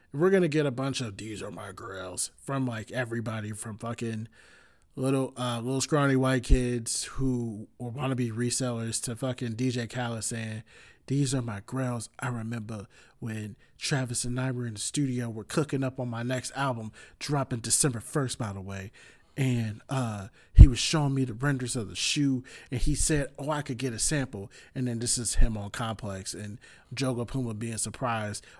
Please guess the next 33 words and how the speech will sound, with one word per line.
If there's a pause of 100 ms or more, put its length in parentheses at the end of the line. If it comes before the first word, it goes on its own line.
"Oh
my
God,
D
J
Khaled
is
pulling
out, (440)
uh, (600)
Travis
Scott (120)
S
Bs
for
the
first
time
ever.
Oh
my
God."
And
then
we
see
Travis
wearing
them
at (160)
Fashion
Week,
and